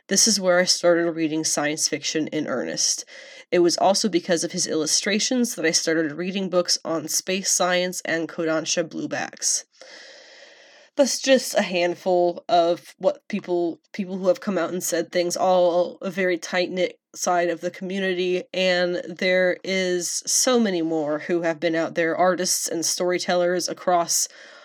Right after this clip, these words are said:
all kinds of industries who have come out and made statements on the impact of his work on their lives, their interests, their careers. Uh, obviously, many comic book, uh,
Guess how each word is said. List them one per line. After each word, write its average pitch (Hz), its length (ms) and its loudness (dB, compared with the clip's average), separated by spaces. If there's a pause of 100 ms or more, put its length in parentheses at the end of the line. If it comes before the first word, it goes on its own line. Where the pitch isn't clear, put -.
(240)
all 202 240 8
kinds 185 420 -2
of 175 80 -6
industries 170 880 0
who 190 160 -4
have 170 140 -2
come 175 160 -4
out 151 120 -4
and 156 120 -4
made 151 160 -2
statements 156 480 -2
on 151 160 -2
the 151 120 -6
impact 156 380 -4
of 147 120 -6
his 151 140 -6
work 151 360 -4
on 151 220 -4
their 147 180 -4
lives, 165 420 0
their 170 140 -2
interests, 160 400 -2
their 156 160 0
careers. 160 680 0 (460)
Uh, 143 380 0 (100)
obviously, 180 400 2
many 175 300 2
comic 165 420 -4
book, 165 340 -2 (340)
uh, 147 380 -2